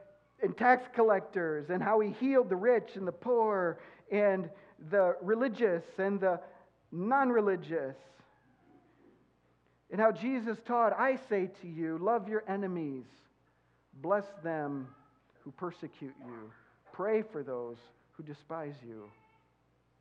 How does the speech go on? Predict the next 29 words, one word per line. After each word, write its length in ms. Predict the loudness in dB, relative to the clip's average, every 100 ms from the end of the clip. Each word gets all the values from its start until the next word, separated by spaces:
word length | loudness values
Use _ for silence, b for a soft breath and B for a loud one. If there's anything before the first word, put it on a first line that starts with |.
| _ _ _ _
And 80 | -12
we 80 | -6
love 320 | -2 -2 -4 -10
seeing 200 | -6 -6 -4
that 200 | -4 -4
about 320 | -6 -8 -10
Jesus. 420 | -16 -16 -12 -14 -14 _ _ _ _ _ _ _ _ _ _ _ _ _ _ _ _ _ _ _ _ _ _ _ _ _ _ _ _ _ _ _ _ b b b b -14
If 120 | -2
we 120 | 2
allow 180 | 4 4
ourselves 380 | 2 -2 -8 -8
to 60 |
get 140 | -10 -8
fully 220 | -6 -4
honest 480 | -4 -6 -8 -10 -12
with 140 | -14 -8
one 180 | -8
another, 480 | -6 -8 -8 -8 -10 -12 _ _ _ _ _ _ _ _ _
we 100 | -14
can 160 | -12 -14
see 140 | -10 -8
this 180 | -8 -12
expression 460 | -12 -8 -8 -6
of 120 | -10
God 260 | -6 -6 -4
in 120 | -6
our 140 | -6 -4
own 120 | -2
lives. 440 | -2 -2 -6 -12